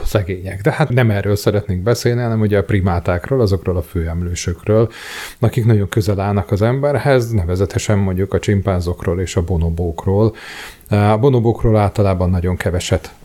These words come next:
tudnak az emberek, nagyon sokáig gondolták azt, hogy a bonobók törpe vagy kisméretű csimpánzok,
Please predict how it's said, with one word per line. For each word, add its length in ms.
tudnak 340
az 120
emberek, 380
nagyon 180
sokáig 480
gondolták 640
azt, 200
hogy 160
a 60
bonobók 720
törpe 580
vagy 160
kisméretű 540
csimpánzok, 720